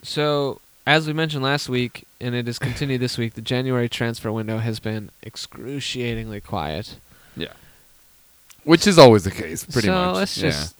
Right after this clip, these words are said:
Speaker 1: uh, uh,
Speaker 2: Everybody starts kinda, like, building some, uh, rumors or, like, maybe building up the, the, the quantity of, like, the potential sales or whatever
Speaker 1: Yeah.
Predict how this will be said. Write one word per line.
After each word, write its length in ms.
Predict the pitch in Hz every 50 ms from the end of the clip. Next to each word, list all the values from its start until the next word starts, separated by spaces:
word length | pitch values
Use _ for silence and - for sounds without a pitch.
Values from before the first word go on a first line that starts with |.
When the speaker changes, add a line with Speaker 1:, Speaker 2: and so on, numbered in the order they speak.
| - -
Speaker 1:
uh, 40 | - 131 120 85 -
uh, 120 | - 113 101 - - - 64 98 107
Speaker 2:
Everybody 480 | 101 147 170 202 190 180 180 170 165 151
starts 280 | - - 151 143 135 -
kinda, 160 | 147 135 131
like, 320 | 120 117 110 101 90 - - - - - - - - _ -
building 320 | 123 123 127 127 127 127 113
some, 300 | - - 120 117 110 110
uh, 280 | 104 95 92 92 90 90 - _ _ _ _ - _ _ _ _ _
rumors 760 | 123 117 131 139 143 139 135 135 135 131 127 127 123 113 107
or, 160 | 110 104 104 104
like, 300 | 104 101 98 98 95 98
maybe 260 | 104 107 107 107 104
building 360 | 95 113 110 107 107 104 101
up 180 | 101 101 95 -
the, 400 | - 107 101 98 95 95 92 90 95
the, 420 | 98 98 98 95 92 92 90 90 87
the 100 | 98 101
quantity 720 | - - 117 113 117 113 113 113 113 110 110 110 107 110
of, 340 | 107 107 104 107 104 104 110
like, 260 | 113 107 104 104 101
the 340 | 101 107 104 104 104 101 101 -
potential 480 | - 107 113 107 104 101 - 110 104
sales 400 | 98 - - 107 107 104 101 104
or 100 | 104 101
whatever 400 | 101 101 98 98 98 98 101 101
Speaker 1:
Yeah. 200 | 113 127 123 110